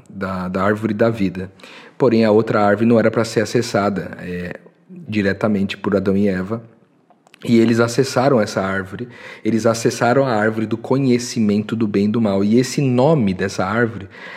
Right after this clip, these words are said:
é muito importante pra nossa compreensão de liberdade. Por quê? Porque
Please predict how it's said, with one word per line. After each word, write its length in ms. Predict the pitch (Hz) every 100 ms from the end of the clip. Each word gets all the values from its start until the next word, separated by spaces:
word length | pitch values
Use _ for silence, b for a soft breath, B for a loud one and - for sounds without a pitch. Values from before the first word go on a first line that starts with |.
| B
é 80 | 113
muito 400 | 117 143 180 185
importante 480 | 165 139 123 107 -
pra 140 | 110
nossa 200 | 104 107
compreensão 540 | - 104 110 101 104
de 80 | 101
liberdade. 640 | 101 101 110 95 80 82 90
Por 180 | 151
quê? 300 | - - 92 - B B -
Porque 580 | 131 123 147 143 -